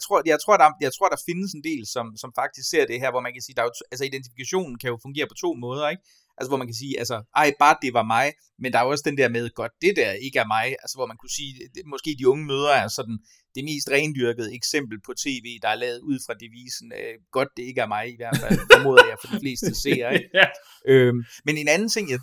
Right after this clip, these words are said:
Speaker 1: jeg tænkte på, det der med, altså, det her, vi siger i forhold til sådan noget med normer, ikke? Der er en ting, som jeg synes, der, der egentlig er ret sjov, og det er det her med, hvordan at, hvis man skulle være polemisk, kunne man sige, at jeg synes, at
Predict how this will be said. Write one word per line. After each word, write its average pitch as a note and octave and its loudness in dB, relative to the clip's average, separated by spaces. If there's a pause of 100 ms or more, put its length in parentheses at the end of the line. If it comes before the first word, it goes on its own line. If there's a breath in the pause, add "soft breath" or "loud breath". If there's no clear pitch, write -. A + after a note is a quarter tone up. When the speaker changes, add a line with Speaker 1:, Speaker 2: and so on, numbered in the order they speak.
(100)
Speaker 1:
jeg C3 -2
tænkte E3+ -6
på, C#3 -6 (100)
det B2+ -16
der C3+ 2 (100)
med, A#2 -4 (140)
altså, A#2+ -4
det C3+ -2
her, C3 0 (260)
vi C3 -18 (100)
siger D#3 4 (120)
i - -10
forhold B2+ 0
til A#2+ -14
sådan C3 -14
noget B2+ -6
med B2 -12
normer, A#2+ -2
ikke? A#2 -12
Der A#2 0
er A#2+ 0
en C3+ -8
ting, G3 -4
som B2 -12
jeg A#2 -8
synes, C#3+ -12
der, G#2+ 0 (160)
der B2 -2
egentlig C3 -4
er G#2+ -4
ret C3 -10
sjov, E3+ -2
og - -6
det C#3 -8
er C3+ -12
det C#3+ -4
her C3 -2
med, C#3 0 (100)
hvordan A#2+ -4 (220)
at, - -14 (1040 soft breath)
hvis C3+ -14
man C3+ -2
skulle C3 -6
være A#2+ 0
polemisk, D3 -6
kunne B2+ -14
man A#2 -8
sige, D3+ -8
at A#2+ -6
jeg A#2 -6
synes, D3+ -10
at A#2 -8